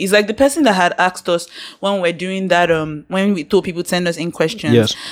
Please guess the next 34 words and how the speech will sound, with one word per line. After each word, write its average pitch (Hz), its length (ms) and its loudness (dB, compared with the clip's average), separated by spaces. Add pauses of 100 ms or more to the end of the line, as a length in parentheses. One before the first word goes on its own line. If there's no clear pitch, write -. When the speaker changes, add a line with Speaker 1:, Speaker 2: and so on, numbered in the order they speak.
Speaker 1:
and 185 100 2
the 202 40 2
person 247 180 4
said 226 140 4
something 202 200 0
about, 165 480 0 (640)
I 196 60 4
don't 254 100 6
know 294 80 6
if 277 100 4
it 240 80 -2
was 196 140 2
a 185 60 -2
fear 208 280 0
or 175 140 0
a 170 60 -2
worry 175 320 0
about 160 360 0
being 214 300 -2
held 185 400 2
more 175 260 -2
accountable 147 840 -6
or 151 100 -4
Speaker 2:
As 120 60 0
you 113 40 0
Speaker 1:
something 107 200 -4
Speaker 2:
grow 107 280 0
Speaker 1:
as 104 140 0
you 101 80 -2
Speaker 2:
older. 104 60 -6
Speaker 1:
grow 175 180 -2
older. 160 220 -2
Speaker 2:
Mm. 147 180 0
Speaker 1:
And 175 280 2